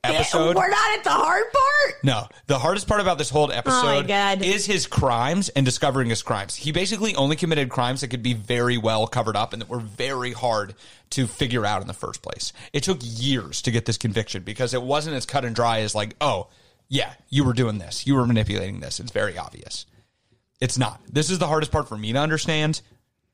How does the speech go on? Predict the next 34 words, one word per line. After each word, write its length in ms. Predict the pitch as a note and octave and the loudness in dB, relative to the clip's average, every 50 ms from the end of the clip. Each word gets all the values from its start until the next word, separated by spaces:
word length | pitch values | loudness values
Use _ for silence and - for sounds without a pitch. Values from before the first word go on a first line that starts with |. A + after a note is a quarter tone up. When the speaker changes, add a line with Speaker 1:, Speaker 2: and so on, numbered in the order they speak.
| _ _ _ _ _ _ | _ _ _ _ _ _
Speaker 1:
Um, 560 | A#2+ A#2+ A#2 A2+ A2 A2 G#2+ G#2 G2+ F#2+ G2 - _ _ _ _ _ _ _ | -2 0 2 2 2 0 0 0 -2 -4 -6 -10 _ _ _ _ _ _ _
so 540 | - - - - A2+ G#2+ - A2 G#2 G#2 - _ _ _ _ _ _ _ _ _ _ _ - | -4 -4 -2 0 0 0 0 0 -2 -4 -8 _ _ _ _ _ _ _ _ _ _ _ -12
let's 300 | - G#2 A2 A#2 - - | -6 -4 -2 -2 -2 -2
get 140 | - C#3 A#2+ | 0 2 4
into 240 | A#2+ A#2 A2 G#2+ A2 | 4 4 4 2 0
it. 140 | G#2 F#2 - - - - - C3+ A2+ - | -2 -4 -6 -12 -14 -12 -10 -10 -6 -2
Uh, 240 | - B2+ B2+ C3 - - | 0 2 2 2 0 2
mergers 460 | B2+ C3 D3 G3 - D4 D4 C4 - | 2 2 2 2 2 2 0 2 2
have 140 | A#3+ A3 F#3+ | 0 2 2
a 60 | F3 | 2
way 300 | C#3 C3+ C3+ C3+ C3+ C3 | 4 4 4 4 2 2
of 140 | - A#2 G#2 | 0 -2 0
making 380 | A2 A2+ B2 B2+ D#3+ D3+ C#3+ C3 | 0 0 0 0 0 0 0 0
a 40 | B2+ | 0
company's 400 | A#2 C3+ C#3 B2+ C#3 C3 A#2 A2 | 0 -2 0 0 2 0 0 0
stock 400 | - - - D3 D#3 D#3 - - | 0 0 0 0 0 0 -2 -2
price 380 | - B2+ A#2+ A2 G#2+ - - - | -2 0 0 0 -2 -4 -6 -4
increase 680 | - A#2+ A2 G2+ - A#2 G2 E2+ F#2+ - - - - - _ _ _ _ _ _ _ | -2 -2 0 0 -2 -4 -6 -8 -6 -6 -6 -8 -8 -12 _ _ _ _ _ _ _
because 340 | - A#2+ A2 A#2 G#2+ G#2 G#2 - | -4 -2 0 0 0 0 -2 -4
when 220 | G#2+ A#2 A2+ G#2 | -4 -4 -4 -2
two 240 | - - D3+ D#3+ D#3 | 0 2 2 2 2
companies 340 | - D#3+ C3+ C3 B2+ A#2 - | 2 -2 -2 -2 -2 -2 -2
come 160 | - C3 A#2 | -4 -4 -4
together, 360 | A2 G2 A2+ A2 A#2+ C3+ C#3 | -4 -4 -4 -2 -2 -2 -2
they 160 | A#2+ A#2 A#2 | 0 -2 -2
join 260 | A2 A2+ A#2+ A#2+ A#2 | 0 0 0 0 0
into 180 | A2+ A2 G#2 G#2 | 0 -2 -2 -4
one 300 | G#2+ G2+ A2+ A2+ A2 A2 | -2 0 0 0 0 -2
stock. 420 | - - - G#2+ F#2 - - - - _ _ _ _ _ _ _ _ _ _ _ _ | -2 -2 -2 -2 -2 -6 -10 -18 -20 _ _ _ _ _ _ _ _ _ _ _ _
So 420 | - - D3+ B2 A2+ A2 A2 G#2+ - | -2 0 2 2 2 2 -2 -4 -6
they 140 | - A2 A#2 | -6 -6 -4
usually 540 | A#2 A2 A#2+ B2+ A#2+ G#2+ B2 A2+ A2+ A2 G#2 | -2 -2 -2 -2 -2 -2 -4 -4 -4 -4 -6
both 380 | G2 G2 - B2+ A2+ G#2 - A#2 | -6 -4 -2 -2 -2 -2 -4 -4
rise 460 | G#2+ G#2+ A2+ - - - - - - | -4 -4 -4 -6 -8 -8 -8 -8 -8